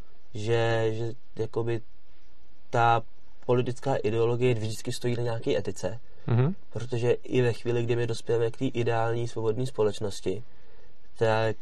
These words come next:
Speaker 1: tak prostě ti zbývá otázka, a co teď budu dělat, že jo? A to je ta etika. Protože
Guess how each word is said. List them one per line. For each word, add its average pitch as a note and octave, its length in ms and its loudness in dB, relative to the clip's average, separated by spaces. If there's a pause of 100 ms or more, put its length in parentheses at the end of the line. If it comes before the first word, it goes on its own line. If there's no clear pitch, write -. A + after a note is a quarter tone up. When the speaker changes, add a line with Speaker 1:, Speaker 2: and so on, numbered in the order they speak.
(120)
Speaker 1:
tak - 160 -2
prostě G2 280 -2
ti A2+ 120 -2
zbývá A2 260 0
otázka, - 380 -4
a - 80 -4
co - 160 -4
teď G#2 180 -2
budu A2 200 -2
dělat, A#2 340 -2
že G2 80 -6
jo? - 60 -6 (240)
A - 40 -4
to G#2 100 -2
je G2 60 -2
ta G#2 120 -4
etika. G#2+ 420 -4 (1300)
Protože G#2+ 320 0